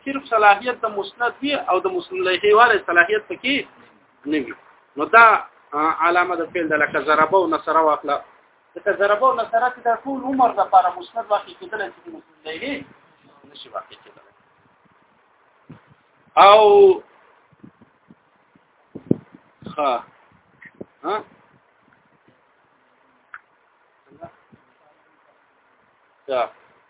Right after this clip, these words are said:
یو دوه علامې پکې پاتې شوې. یا تا تانیث ساکنه ورپسې پیوسته شوي. لکه ضربت واخله. انتدرت، اذا السماء انشقت، قل انفطرت. دا تا ته ساکنه ورپسې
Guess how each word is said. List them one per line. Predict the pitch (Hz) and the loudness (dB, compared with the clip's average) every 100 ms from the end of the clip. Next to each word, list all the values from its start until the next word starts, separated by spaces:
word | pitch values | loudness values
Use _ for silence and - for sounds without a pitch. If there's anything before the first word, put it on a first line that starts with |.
| - | -12
یو | 160 | -4
دوه | 185 202 | 0 2
علامې | 196 208 196 | 2 0 -4
پکې | 175 185 | -8 -4
پاتې | 208 98 - - | -2 -2 -6 -14
شوې. | 143 - _ _ - - | -18 -18 _ _ -20 -2
یا | 202 220 | 2 2
تا | 220 262 | 2 -2
تانیث | 262 220 233 247 208 | 0 0 0 -4 -4
ساکنه | 196 220 254 | -4 -2 0
ورپسې | 277 277 226 233 - | 0 0 -8 -8 -2
پیوسته | 202 180 - 135 135 | -2 -2 -6 -12 -12
شوي. | 110 104 _ _ _ _ _ _ _ 147 | -14 -16 _ _ _ _ _ _ _ -2
لکه | 165 202 | 0 0
ضربت | 170 180 185 190 247 226 | 0 2 2 2 0 2
واخله. | 208 - 156 113 - _ _ _ 185 | 0 0 -4 -6 -10 _ _ _ -8
انتدرت، | 214 208 196 190 180 180 170 - - | -8 -2 -2 0 2 2 0 -4 -12
اذا | 151 | -6
السماء | 202 - 202 202 185 208 | -6 -4 -4 -2 -2 -4
انشقت، | 233 208 208 - - 214 208 - _ _ _ _ _ - | -6 -6 -6 -6 4 4 4 -4 _ _ _ _ _ -14
قل | 208 185 - | -12 -12 -10
انفطرت. | 220 233 214 208 196 196 208 - _ _ _ _ - | -12 -2 0 2 4 4 2 0 _ _ _ _ -2
دا | 165 | 0
تا | 262 247 | 4 2
ته | 247 240 214 | 4 2 2
ساکنه | 202 - 220 | -4 -6 -4
ورپسې | 277 269 214 | -2 -2 -8